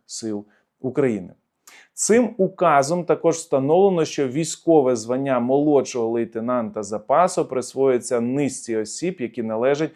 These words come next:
до різних груп, зокрема громадянам, які мають вищу освіту ступеня магістра,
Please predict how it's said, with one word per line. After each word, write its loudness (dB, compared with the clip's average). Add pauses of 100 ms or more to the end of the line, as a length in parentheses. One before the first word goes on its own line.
(280)
до 4
різних 0
груп, -4
зокрема -2
громадянам, -2
які -6
мають 0
вищу -2
освіту -6
ступеня -6
магістра, -4